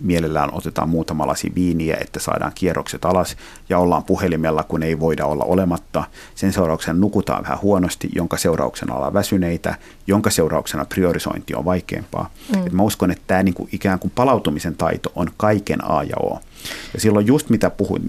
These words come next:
Speaker 1: t-, mitä Ville tässä kysyy, niin, niin kun me usein sanotaan, että mutta kun meillä on töissä niin vaikeeta ja esimies on hankala ja on ammattia, missä ei voi tehdä,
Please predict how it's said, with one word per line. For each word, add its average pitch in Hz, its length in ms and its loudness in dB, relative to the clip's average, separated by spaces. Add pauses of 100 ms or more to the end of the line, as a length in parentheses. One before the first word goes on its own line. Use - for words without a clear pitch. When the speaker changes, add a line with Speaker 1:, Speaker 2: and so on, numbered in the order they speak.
(180)
Speaker 1:
t-, - 280 -4
mitä 92 420 2 (260)
Ville 87 240 2
tässä - 240 -2
kysyy, 90 360 0
niin, 82 200 -2 (440)
niin 82 120 -2
kun 92 140 0
me 95 120 4
usein 104 300 4
sanotaan, 87 400 2
että 85 140 -2
mutta 98 220 2
kun 90 180 0
meillä 85 300 0
on 82 120 -4
töissä 82 340 0
niin 80 160 -4
vaikeeta - 540 -4
ja 71 140 -4 (140)
esimies 82 440 -4
on 78 60 -6
hankala 78 400 -2
ja 50 260 -2
on 85 260 -2
ammattia, 76 560 -2
missä - 260 -2
ei 85 120 -2
voi 78 100 -2 (100)
tehdä, - 360 -6